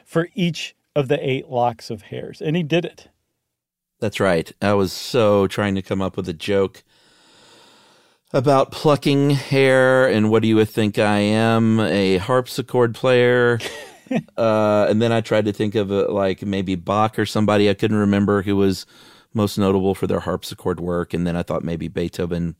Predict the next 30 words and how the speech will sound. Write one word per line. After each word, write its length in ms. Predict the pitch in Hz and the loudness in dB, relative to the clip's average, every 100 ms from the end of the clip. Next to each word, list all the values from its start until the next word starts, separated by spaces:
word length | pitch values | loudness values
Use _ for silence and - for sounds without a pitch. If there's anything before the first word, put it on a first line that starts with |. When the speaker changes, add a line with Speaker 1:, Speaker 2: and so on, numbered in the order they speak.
| _ - - _ | _ -20 -20 _
Speaker 2:
had 240 | - 82 - | -10 -8 -8
some 140 | 82 | -8
harpsichord 560 | 78 - - - 85 - | -8 -10 -12 -10 -10 -8
stuff, 300 | - 85 - | -8 -6 -6
and 80 | |
I 60 | 82 | -8
Speaker 1:
Sure. 160 | 80 82 | -6 -8
Speaker 2:
bailed. 300 | 78 82 - - - _ | -6 -8 -12 -20 -20 _
But 140 | 127 | 0
I 80 | 127 | 2
was 160 | 110 92 | 2 2
just 240 | 95 - | -2 -2
in 80 | 90 | -4
my 140 | 87 | -4
head 180 | 85 87 | -4 -2
that 160 | 87 87 | -2 -2
entire 480 | 87 - 120 110 95 | -6 -4 -2 -2 -2
time. 440 | 92 85 82 82 _ | -6 -6 -8 -10 _
Speaker 1:
Oh, 160 | 202 190 | 0 2
man, 260 | 151 180 170 | 2 0 -2
you 120 | 185 | -2
missed 180 | 196 - | -4 -6
some 160 | 127 | -10
great 320 | 113 143 170 | -4 -2 -2
stuff 340 | - - 156 - | -4 -2 -2 0
by 160 | 127 113 | -4 0
me 100 | 135 | -2
Speaker 2:
<laughs> 20 | |
All 60 | 127 | -2
Speaker 1:
then. 260 | 113 123 | -6 -10